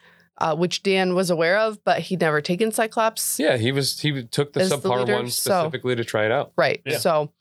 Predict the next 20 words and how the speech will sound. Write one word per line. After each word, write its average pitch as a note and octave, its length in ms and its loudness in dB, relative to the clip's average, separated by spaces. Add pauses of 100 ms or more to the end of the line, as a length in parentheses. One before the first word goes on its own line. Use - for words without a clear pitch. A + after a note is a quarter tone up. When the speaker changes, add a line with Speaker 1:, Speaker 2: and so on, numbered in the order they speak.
(480)
Speaker 1:
I F3+ 80 -2
mean, D#3+ 440 0 (240)
I F#3 100 0
know F3+ 120 2
that E3 240 0 (340)
Speaker 3:
I F#3+ 60 -4
think G3 120 2
he F#3+ 100 0
was G3+ 100 0
Speaker 1:
nothing F3 100 0
Speaker 3:
trying F3 120 2
to D#3+ 80 2
Speaker 1:
went C#3 140 -8
Speaker 3:
prove D#3 180 0
Speaker 1:
well. D#3+ 100 0
Speaker 3:
to C#3+ 80 2
himself A#2+ 340 0
that A#2+ 180 2
he A2+ 220 -2
was A2 480 -2